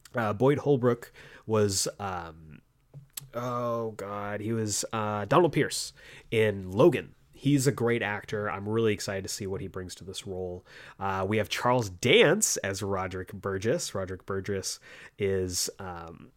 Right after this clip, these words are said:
the, uh, founder of the Order of Ancient Mysteries. He's a fantastic character, and I love me some Charles Dance.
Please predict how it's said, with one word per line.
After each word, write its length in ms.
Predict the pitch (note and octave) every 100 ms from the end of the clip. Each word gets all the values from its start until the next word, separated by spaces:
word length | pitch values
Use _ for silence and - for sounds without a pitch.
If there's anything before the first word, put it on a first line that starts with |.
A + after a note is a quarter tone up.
| _
the, 600 | D#3 G#2+ G2 F#2 F#2 F2+ -
uh, 300 | G2+ F2+ E2
founder 580 | D#2+ - E3+ E3 E3+ D#3+
of 340 | - A#2+ G#2 G2+
the 200 | G#2+ A#2+
Order 340 | A2 A#2 A#2
of 180 | G2+ -
Ancient 300 | A2 - F#2
Mysteries. 560 | A3 - F3 F3+ F3 -
He's 200 | B2+ A2
a 40 |
fantastic 400 | G#2+ G2+ G2+ -
character, 400 | G2+ F#2+ G2+ G2
and 320 | G2 F#2+ F#2+ - _ _ _
I 60 | G2
love 160 | G2+
me 80 | G2+
some 160 | - G2
Charles 240 | G2 F2+
Dance. 400 | - E2+ D2 -